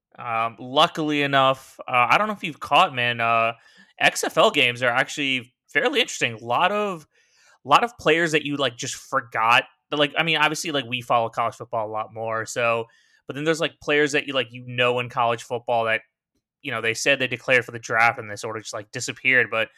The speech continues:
it was nice seeing, like, players like Cardale Jones, um, Cam Phillips is playing in the X F L, like,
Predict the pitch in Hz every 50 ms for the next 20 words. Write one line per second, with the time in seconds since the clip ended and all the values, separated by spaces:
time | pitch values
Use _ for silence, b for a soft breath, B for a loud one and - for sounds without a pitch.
0 | b b b b b b - 139 131 117 131 135 143 147 - 151 139 131 123 113
1 | 110 - _ _ _ _ _ _ _ - - 131 127 123 120 - - - - 135
2 | 120 120 123 120 117 120 117 - 127 120 120 120 120 120 120 117 117 117 113 113
3 | 110 - - - - - 117 113 113 110 110 110 110 107 104 107 107 107 107 _
4 | _ _ _ _ _ _ _ _ _ _ _ - - - 143 135 127 123 - -
5 | 127 120 120 127 127 127 127 - - - - - - _ - 117 - - 135 131
6 | 127 127 131 123 123 120 - 147 127 117 - 127 127 127 127 127 127 117 110 110
7 | 110 110 107